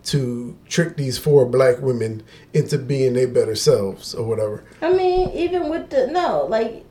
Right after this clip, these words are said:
Speaker 2: even, um, the exercise drawing with the, uh,
Speaker 1: That's what I mean, 'cause you saw the, the coffee brand in there, too.
Speaker 2: Yeah, but that even, the, uh, the girl who
Speaker 1: Was,
Speaker 2: the
Speaker 1: yeah.
Speaker 2: spy,
Speaker 1: She was,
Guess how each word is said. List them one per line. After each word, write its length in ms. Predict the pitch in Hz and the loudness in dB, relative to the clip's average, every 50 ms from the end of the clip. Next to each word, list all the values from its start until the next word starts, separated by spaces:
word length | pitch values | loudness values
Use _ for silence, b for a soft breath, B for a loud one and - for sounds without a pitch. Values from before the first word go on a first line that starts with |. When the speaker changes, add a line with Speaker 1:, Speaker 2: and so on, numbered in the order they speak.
| - - | -14 -10
Speaker 2:
even, 420 | 254 262 269 247 254 247 247 240 | -6 -6 -4 -4 -4 -4 -2 -2
um, 380 | 226 226 226 226 226 233 233 233 | -2 -4 -4 -4 -4 -6 -6 -4
the 100 | - - | -4 -2
exercise 720 | - - 285 269 - 254 226 - - 180 165 156 160 - - | 0 0 0 0 -4 -6 -6 -4 -2 0 0 0 -2 -4 -6
drawing 420 | 175 160 160 120 131 180 202 208 - - - | -6 -6 -4 -4 -6 -8 -8 -10 -14 -20 -16
with 340 | - 190 202 196 - - - | -8 -6 -6 -6 -6 -6 0
the, 220 | 185 180 - - - | 2 4 4 4 4
uh, 40 | - | 2
Speaker 1:
That's 140 | 143 - 151 | 2 6 6
what 120 | 156 147 | 6 8
I 20 | 147 | 8
mean, 160 | 165 165 - | 6 4 4
'cause 160 | 131 131 117 | 2 0 -2
you 80 | 127 123 | -4 0
saw 220 | - 143 127 127 | 2 4 6 6
the, 180 | 120 117 117 120 | 6 4 2 0
the 140 | 87 - - | -2 -6 -2
coffee 320 | - 127 127 117 110 120 | 4 4 4 4 4 0
brand 440 | 117 - 123 117 113 110 107 101 98 | -6 -4 -2 -2 0 -2 -2 -4 -6
in 140 | 110 107 113 | -8 -6 -4
there, 180 | 110 107 107 104 | -2 -2 -2 -4
too. 320 | - - 160 - - - - b b b b b - - | -6 -6 -6 -6 -8 -10 -16 b b b b b -12 -6
Speaker 2:
Yeah, 300 | 247 339 302 247 190 185 | 2 4 4 4 4 4
but 400 | 220 233 226 208 180 - - - | 2 0 0 0 -2 -8 -2 4
that 340 | 254 269 302 320 - - - | 6 6 6 4 2 -2 -4
even, 460 | 277 302 247 269 262 254 - - - - - - - - - | -4 0 2 2 2 2 0 -2 -6 -10 -14 -14 -14 -6 0
the, 80 | - 240 | 2 4
uh, 600 | 240 - 220 233 240 226 226 226 220 220 233 262 262 - - - - B B B B B B B B B B B B B - | 6 6 6 6 6 4 4 2 2 0 -2 -4 -6 -10 -16 -20 -20 B B B B B B B B B B B B B -2
the 140 | 240 247 - | 0 0 6
girl 440 | 233 262 277 285 277 262 254 262 | 6 8 8 8 8 6 4 2
who 420 | - 302 262 254 247 247 240 233 214 - - | 0 -2 -2 -2 -2 -2 -4 -6 -6 -8 -6
Speaker 1:
Was, 400 | - 156 143 135 120 117 123 - - - - | 0 2 2 2 2 -2 -8 -12 -16 -14 -4
Speaker 2:
the 120 | 220 233 | -2 0
Speaker 1:
yeah. 120 | 240 - 202 | 0 2 4
Speaker 2:
spy, 600 | 262 254 254 247 214 180 180 185 196 240 - - - - - - - | 4 6 6 6 6 4 4 2 0 -2 -4 -8 -12 -14 -14 -12 -8
Speaker 1:
She 180 | - - 147 | -6 -4 -4
was, 180 | 131 123 113 | -4 -4 -6